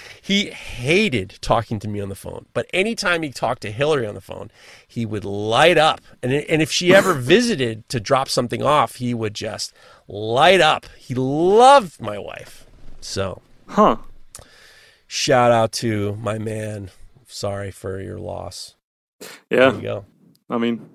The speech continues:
Speaker 2: but at eighty-eight, you can't complain. I mean, eighty-eight is a, is a good age.
Speaker 1: Eighty-eight is a great, I mean, that's extra innings as far as I'm concerned.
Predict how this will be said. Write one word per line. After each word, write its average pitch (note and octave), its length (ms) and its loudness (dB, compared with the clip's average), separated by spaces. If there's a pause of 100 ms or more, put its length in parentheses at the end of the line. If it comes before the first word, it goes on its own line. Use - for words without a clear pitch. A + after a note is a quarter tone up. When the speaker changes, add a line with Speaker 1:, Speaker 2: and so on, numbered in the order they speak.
(340)
Speaker 2:
but - 240 6
at - 120 8
eighty-eight, E3+ 560 8
you C3 80 2
can't A#2 240 0
complain. G#2 460 -6 (100)
I C#3 100 4
mean, F#3+ 160 6
eighty-eight A3+ 400 8
is F3+ 180 2
a, C#3+ 320 2
is C#3 120 -4
a C3+ 80 4
good C#3 200 10
age. G2+ 320 2 (360)
Speaker 1:
Eighty-eight A#3 880 6
is C#3+ 160 0
a C3 80 0
great, A#2 500 0
I C3 140 4
mean, D3+ 220 0
that's F3+ 280 4
extra B2 420 0
innings A#2 280 -2
as - 80 -6
far G#2+ 200 -4
as G2 120 -8
I'm G2 160 -8
concerned. D2+ 480 -14